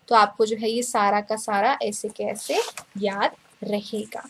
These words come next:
अब उसके बाद एक बार अगर हमको रिवाइज करना है तो मैं भी आपसे क्वेश्चन पूछती हूँ कि अच्छा आप मुझे बताओ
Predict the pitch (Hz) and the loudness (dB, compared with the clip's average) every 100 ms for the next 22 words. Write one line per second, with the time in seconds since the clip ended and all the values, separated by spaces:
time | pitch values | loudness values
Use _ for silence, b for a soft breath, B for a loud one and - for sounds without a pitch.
0 | - _ - 254 277 - 302 294 285 277 | -20 _ -4 -2 -2 -2 0 2 2 4
1 | 277 262 269 262 254 302 254 202 208 240 | 4 4 2 -2 -4 0 0 2 0 -2
2 | 277 - 269 233 233 220 208 - b - | -2 0 0 0 0 0 -4 -4 b 0
3 | 262 247 254 262 269 247 277 277 226 226 | 2 4 4 4 2 2 0 0 2 2
4 | 262 254 240 - - 240 233 269 294 381 | -2 -2 -2 -4 -2 -2 0 0 0 -4
5 | - 214 - 240 240 233 226 247 220 - | -2 -2 0 0 0 -2 0 0 -2 -2
6 | 196 202 262 | 2 4 2